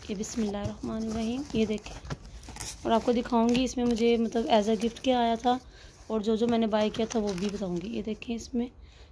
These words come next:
T ट्री Herbal Soap है इसका। अ, ये मेरे यहाँ से packing open हो गई है इसकी।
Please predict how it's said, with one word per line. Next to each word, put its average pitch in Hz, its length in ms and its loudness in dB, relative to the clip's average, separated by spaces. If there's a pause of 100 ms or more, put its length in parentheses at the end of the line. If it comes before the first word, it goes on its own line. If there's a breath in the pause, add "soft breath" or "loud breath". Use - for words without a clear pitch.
(100)
T 240 140 2
ट्री 233 180 2
Herbal 220 300 2
Soap 226 320 2
है 262 80 4
इसका। 262 240 -4
अ, - 1500 -8
ये 220 260 0
मेरे 208 180 0
यहाँ 196 200 -4
से - 160 -12
packing 226 460 -2
open 247 280 0
हो 233 120 2
गई 220 220 2
है 220 140 0
इसकी। 240 280 -2